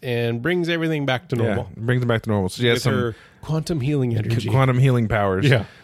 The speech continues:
Speaker 2: So, I mean, a bunch of other stuff happens,
Speaker 1: Yeah.
Speaker 2: right? But, but basically at the end of the
Speaker 1: So,
Speaker 2: movie,
Speaker 1: well, the
Speaker 2: which
Speaker 1: one
Speaker 2: is
Speaker 1: thing
Speaker 2: really important.
Speaker 1: It, it is important <laughs> because when they, when they come back out,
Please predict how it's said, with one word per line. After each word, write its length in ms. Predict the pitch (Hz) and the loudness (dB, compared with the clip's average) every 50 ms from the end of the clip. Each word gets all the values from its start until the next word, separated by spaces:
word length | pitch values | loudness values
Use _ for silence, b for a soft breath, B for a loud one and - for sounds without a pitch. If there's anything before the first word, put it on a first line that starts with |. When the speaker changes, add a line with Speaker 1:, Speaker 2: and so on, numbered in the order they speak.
| B B | B B
Speaker 2:
So, 400 | - 160 160 160 160 156 151 120 | 2 2 4 4 4 4 2 2
I 140 | 82 139 156 | 0 0 0
mean, 200 | 160 160 156 156 | 0 0 0 0
a 60 | 139 | 2
bunch 180 | 226 233 190 | 0 0 2
of 80 | 180 175 | 2 2
other 120 | 170 147 | 2 2
stuff 180 | - - 147 127 | 2 0 0 2
happens, 560 | 139 139 127 123 135 131 120 120 113 - - | 2 2 2 2 2 0 0 -2 -4 -4 -2
Speaker 1:
Yeah. 100 | 135 123 | 0 2
Speaker 2:
right? 340 | 127 131 131 123 - - 127 | 4 4 2 2 0 -2 0
But, 260 | 135 131 131 - 123 | 0 0 0 -2 -2
but 140 | 127 147 139 | -2 0 2
basically 280 | 202 214 247 - - 151 | 2 2 2 2 0 0
at 40 | 147 | 2
the 60 | 151 | 2
end 120 | 165 175 | 2 2
of 80 | 156 139 | 2 4
the 60 | 131 135 | 4 6
Speaker 1:
So, 240 | 143 143 196 - 101 | 6 6 6 4 2
Speaker 2:
movie, 100 | 104 107 - | 0 -4 -4
Speaker 1:
well, 360 | 208 190 202 180 165 147 - - | -2 0 2 2 0 -2 -6 -10
the 60 | - 208 | -14 -10
Speaker 2:
which 160 | 202 196 180 | -6 -4 -2
Speaker 1:
one 160 | 165 - 147 | 0 2 2
Speaker 2:
is 60 | 185 | 2
Speaker 1:
thing 80 | 185 185 | 2 2
Speaker 2:
really 140 | 185 180 175 | 2 2 2
important. 440 | 165 - 156 156 151 151 160 165 - 214 | 0 0 -2 -2 -2 -4 -8 -10 -8 -6
Speaker 1:
It, 180 | 220 226 233 | -6 -4 -4
it 200 | 254 220 240 233 | -4 -4 -2 -2
is 200 | 285 285 226 220 | -2 -2 0 -2
important 440 | 208 165 139 160 151 156 156 156 139 | -2 -2 0 0 0 0 -2 -2 -2
<laughs> 20 | |
because 400 | 147 147 - 175 180 170 147 156 | -2 -2 0 0 0 0 -2 -2
when 160 | 170 160 160 165 | -2 -2 0 2
they, 220 | 165 165 160 160 | 2 2 0 0
when 180 | - 170 156 151 | -2 -2 -2 0
they 100 | 151 147 | 0 -2
come 220 | - 185 202 196 180 | -2 -2 -2 -2 0
back 260 | 175 151 139 - - - - | 0 -2 -2 -4 -6 -6 -2
out, 500 | 135 135 123 117 113 127 - - - | -2 0 0 0 -2 -4 -6 -10 -20